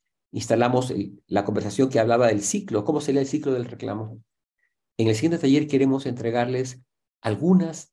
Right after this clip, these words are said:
diseños de conversaciones. Y una de las conversaciones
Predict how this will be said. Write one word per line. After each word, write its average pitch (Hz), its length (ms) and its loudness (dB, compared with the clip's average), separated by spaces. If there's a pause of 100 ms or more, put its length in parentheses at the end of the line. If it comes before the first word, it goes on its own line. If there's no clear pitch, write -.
diseños 139 760 0
de 110 100 -6
conversaciones. 92 1000 -6 (680)
Y 147 100 2
una 226 220 4
de 107 80 4
las - 140 -2
conversaciones 95 1000 -6